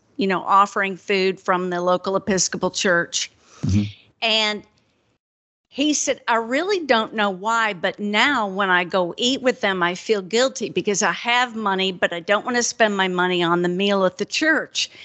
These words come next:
Speaker 1: But it makes me feel horrible, and I don't understand why." And I said, "Well, let me ask you a question. Have you ever said a prayer out loud to accept Jesus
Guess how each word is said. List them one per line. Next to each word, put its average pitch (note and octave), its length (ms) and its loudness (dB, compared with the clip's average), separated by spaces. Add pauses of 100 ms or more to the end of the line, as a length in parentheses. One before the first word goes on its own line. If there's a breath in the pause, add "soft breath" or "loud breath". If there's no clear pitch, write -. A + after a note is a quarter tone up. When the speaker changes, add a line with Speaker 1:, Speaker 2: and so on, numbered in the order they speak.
(360 loud breath)
Speaker 1:
But B3 120 2
it A#3+ 160 -4
makes A#3+ 340 -2
me A#3+ 140 0
feel G#3 240 -2
horrible, G3+ 800 -2 (340 soft breath)
and A#3 140 2
I - 80 4
don't G#3 320 0
understand F#3+ 680 0
why." D#3 440 2 (760)
And G#3+ 100 -4
I C4+ 80 4
said, C4 200 -2
"Well, A3+ 100 -10
let C#4 140 0
me C4 180 2
ask G#3 300 -4
you G3 100 2
a F#3 60 -2
question. - 680 -2 (640)
Have G#3+ 200 2
you G#3+ 260 -2
ever G#3 260 0
said G3 320 0
a A#3 60 -4
prayer G3 480 0
out A#3 280 -2
loud E3+ 520 -2 (440)
to B3 100 0
accept A#3 500 0
Jesus B3 640 -2